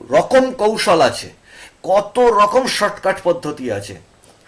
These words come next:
সমস্ত রকম স্ট্র্যাটেজি নিয়ে আলোচনা করি, এবং কত রকমভাবে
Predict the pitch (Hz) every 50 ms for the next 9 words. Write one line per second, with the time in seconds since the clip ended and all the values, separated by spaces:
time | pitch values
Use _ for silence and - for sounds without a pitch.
0 | - - - - - - 190 196 214 233 254 254 254 - - - _ _ - 208
1 | 208 175 160 147 - 156 151 139 - - - - 131 127 123 156 143 123 147 143
2 | 123 120 123 131 147 165 180 - - - - _ _ _ _ _ _ _ - 110
3 | 113 110 107 - 107 98 95 98 - 107 123 139 143 - - - - - - -
4 | - 131 156 170 196 202 208 - - - - - - - - - - - - -
5 | 143 160 170 170 - 214 214 208 180 160 156 156 175 190 190 180 - - - 127
6 | 139 156 127 101 92 98